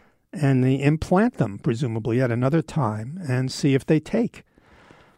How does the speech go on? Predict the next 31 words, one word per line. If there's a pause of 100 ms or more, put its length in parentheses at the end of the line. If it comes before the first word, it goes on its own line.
(220)
Um,
it
sounds
like
all
those,
uh,
nineteen
fifties,
uh,
science
fiction
movies,
uh,
that
we
used
to
watch (840)
or
read
about
in
books. (180)
<clears throat>
Imagine,
but
imagine (480)
a
frozen
embryo.